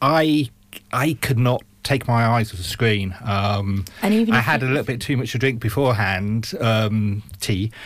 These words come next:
Speaker 1: but,
Speaker 2: <laughs>
Speaker 1: you know, it's like, have I got time to have to the toilet? You know, it's like,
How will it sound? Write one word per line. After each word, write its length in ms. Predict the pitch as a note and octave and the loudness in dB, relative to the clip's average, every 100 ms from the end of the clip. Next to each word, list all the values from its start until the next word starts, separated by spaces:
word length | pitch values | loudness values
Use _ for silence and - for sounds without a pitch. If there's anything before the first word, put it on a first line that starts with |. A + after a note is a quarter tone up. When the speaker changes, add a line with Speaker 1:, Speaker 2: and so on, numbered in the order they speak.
| - - C4 | -8 -2 4
Speaker 1:
but, 260 | C3+ C#3+ - - | 4 4 -2 -14
Speaker 2:
<laughs> 160 | - - | -18 -2
Speaker 1:
you 100 | F3+ | 0
know, 120 | F3+ | 2
it's 260 | C#3+ D#3+ F3 | 0 -2 0
like, 400 | D#3 D#3 - - - - | 0 0 -6 -16 -12 -6
have 100 | G3 | -4
I 60 | |
got 140 | F#3 E3+ | -2 -2
time 200 | F3 D3+ | -2 -2
to 100 | D#3+ | -4
have 160 | G#3 | -4
to 80 | A3 | -4
the 60 | D3 | -2
toilet? 280 | E3+ D3+ F3 | 0 0 2
You 60 | |
know, 120 | G3+ | 2
it's 220 | C#3+ E3 D#3 | 0 -2 -2
like, 280 | D#3 C#3+ | -4 -4